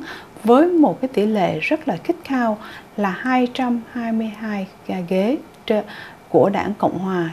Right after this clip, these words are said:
trong khi đảng Dân chủ có hai trăm mười hai ghế. Sự khít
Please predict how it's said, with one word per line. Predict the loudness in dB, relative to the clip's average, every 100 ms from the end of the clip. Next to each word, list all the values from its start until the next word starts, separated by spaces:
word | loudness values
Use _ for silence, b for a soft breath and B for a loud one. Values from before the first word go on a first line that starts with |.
| -6
trong | -6 -4
khi | -2
đảng | -2 -2 2
Dân | 2 2
chủ | 4 2 2
có | -4 -6 -6 -8
hai | -4 -2 -2
trăm | -4 -2 -2
mười | 0 -2
hai | -4 -6
ghế. | -2 0 0 -2 B B B -16
Sự | 2 6 6 4
khít | 2